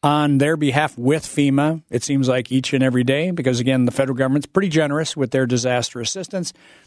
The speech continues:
but it's a difficult process, and it takes time, and I've got some staff that are extremely talented,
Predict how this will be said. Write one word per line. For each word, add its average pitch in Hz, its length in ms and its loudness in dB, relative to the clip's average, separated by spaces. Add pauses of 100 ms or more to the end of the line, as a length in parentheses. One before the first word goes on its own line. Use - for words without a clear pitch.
(180)
but 143 200 2
it's 147 160 -6
a 143 40 -4
difficult 135 500 -2
process, 139 600 -4
and 120 140 -8
it 113 100 -12
takes 123 240 -2
time, 139 380 0
and 120 240 2
I've 123 200 -2
got 131 160 0
some 117 260 -10
staff 131 400 -6
that 123 120 -4
are 117 160 0
extremely 131 640 0
talented, 120 600 -2